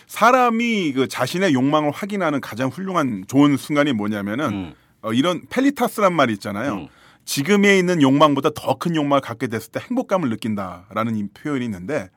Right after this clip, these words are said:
Speaker 2: 누가 그러더군요. 이 복권의 순기능이 뭐냐?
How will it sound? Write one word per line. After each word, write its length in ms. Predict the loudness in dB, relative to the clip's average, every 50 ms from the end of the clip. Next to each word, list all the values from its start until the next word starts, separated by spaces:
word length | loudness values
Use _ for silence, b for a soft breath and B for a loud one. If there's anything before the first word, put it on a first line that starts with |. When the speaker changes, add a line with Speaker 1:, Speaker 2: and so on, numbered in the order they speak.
| B B B B B
Speaker 2:
누가 240 | -10 -4 -2 0 0 0
그러더군요. 600 | 0 -2 -4 -4 -6 -8 -8 -10 -12 -12 -14 -10 -8
이 220 | -6 -4 -4 -4 -6 -10 -8
복권의 580 | -8 -6 -6 -4 _ 0 2 4 4 4 4 2
순기능이 520 | 0 -2 -4 -4 -4 -2 -2 0 0 -2 -2
뭐냐? 500 | -4 -8 -12 -10 -6 -4 -4 -6 -6